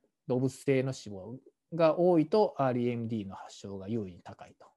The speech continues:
と。例えば、一日、一日あたりやね、四十四点四、四十四点五グラム、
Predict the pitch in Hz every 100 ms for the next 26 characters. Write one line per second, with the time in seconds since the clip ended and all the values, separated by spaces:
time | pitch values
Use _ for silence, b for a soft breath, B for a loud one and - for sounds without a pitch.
0 | _ _ _ _ _ _ _ _ _ _
1 | _ - 139 160 123 113 - 160 156 175
2 | 165 - 110 - 165 160 214 196 196 -
3 | 170 101 92 127 165 _ 175 185 165 131
4 | 127 131 120 104 110 120 123 - _ -
5 | 165 156 123 120 117 107 107 123 156 117
6 | 92